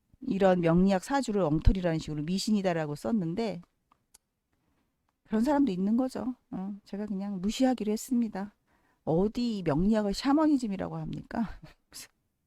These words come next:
그 어디 무당집에만 가서 사주팔자를 본 분이에요. 그런 분은. 무당집 가서 보면은 샤머니즘이죠.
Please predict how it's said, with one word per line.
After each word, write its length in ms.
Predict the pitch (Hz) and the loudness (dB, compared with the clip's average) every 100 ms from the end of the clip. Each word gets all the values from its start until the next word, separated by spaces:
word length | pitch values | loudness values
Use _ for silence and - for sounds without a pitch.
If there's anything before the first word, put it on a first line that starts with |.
| _ _ - - - - | _ _ -20 -20 -20 4
그 120 | 262 | 8
어디 160 | 269 | 8
무당집에만 720 | 220 - 294 294 262 254 247 220 | 8 10 10 10 8 8 8 6
가서 180 | 220 | 2
사주팔자를 580 | 214 311 320 294 262 214 | 2 0 4 4 4 2
본 220 | 196 180 | 2 2
분이에요. 400 | 175 190 170 170 | 0 2 2 0
그런 240 | 208 175 165 | -2 -4 -6
분은. 560 | 151 151 156 175 160 - | -6 -8 -8 -8 -10 -6
무당집 360 | 214 330 - | 0 0 2
가서 200 | - 320 240 | 0 2 2
보면은 800 | 233 247 240 226 247 233 160 - _ _ | 4 4 4 2 2 2 -2 -8 _ _
샤머니즘이죠. 1120 | - 370 415 349 311 262 220 190 196 214 143 | -8 -4 -2 -2 0 0 0 -4 -4 -8 -10